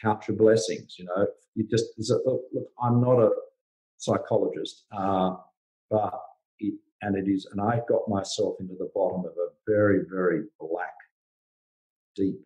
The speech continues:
abyss in, with depression, and clawing out of it was one of the hardest things I've ever done in my life, but I, I did.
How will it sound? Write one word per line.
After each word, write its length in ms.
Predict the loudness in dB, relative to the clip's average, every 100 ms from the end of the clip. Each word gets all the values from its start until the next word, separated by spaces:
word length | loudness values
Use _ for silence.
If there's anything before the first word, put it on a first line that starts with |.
| -10
abyss 600 | -10 -8 -10 -10 -14 -16 _ _ _
in, 280 | -10 -8 -8 -14 _ -20
with 100 | -18 -20 _ _
depression, 500 | -12 -10 -10 -8 -8
and 160 | -8 -10 _ -2
clawing 400 | 6 6 6 4
out 220 | -2 -2
of 80 | -8
it 80 | -10 _ _ _ _ _ _ _ _ -14
was 160 | -4 0
one 140 | 2
of 80 | 2
the 60 |
hardest 520 | 0 -2 0 0 -2 -2
things 260 | -4 -4
I've 60 | -4 -4
ever 100 | -2
done 220 | -4 -4
in 100 | -6
my 140 | -2
life, 280 | 0 0 -2 -6
but 160 | 2 4
I, 140 | 4 2 -2 -8 -6
I 60 | -4 4
did. 400 | 4 4 -2